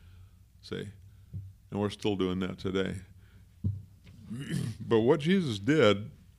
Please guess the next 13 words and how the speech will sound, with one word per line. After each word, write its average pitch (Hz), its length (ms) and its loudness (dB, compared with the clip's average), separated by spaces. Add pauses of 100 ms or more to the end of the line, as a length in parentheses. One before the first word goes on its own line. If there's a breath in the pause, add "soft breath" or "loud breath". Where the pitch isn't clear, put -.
by 107 320 6
demanding 107 720 2
faith, 92 720 -4 (840 loud breath)
and 104 140 2
he, 107 320 -4
it 113 40 -2
started 123 380 2
clear 127 180 0
back 110 240 4
in 104 100 0
Genesis 101 380 0
chapter 104 380 -6
three. 95 420 -8